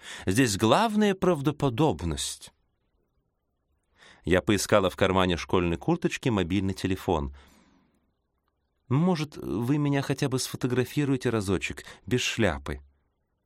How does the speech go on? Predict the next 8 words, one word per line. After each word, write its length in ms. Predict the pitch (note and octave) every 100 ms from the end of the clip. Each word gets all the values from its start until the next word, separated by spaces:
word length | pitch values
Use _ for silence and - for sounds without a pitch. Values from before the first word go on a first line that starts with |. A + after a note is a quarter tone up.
| _ _
Мадам 420 | - G3+ - A3+ F#3
Россини 500 | C3 - - C#3+ B2
рассмеялась. 1040 | G#2 - - F2 D#2 C#2+ C2 - - - _ _ _ _
«S'il 240 | - - F#3
vous 120 | C#3
plaît, 320 | - F2 E2+
ma 120 | D2
chère». 440 | C#2 - - D2+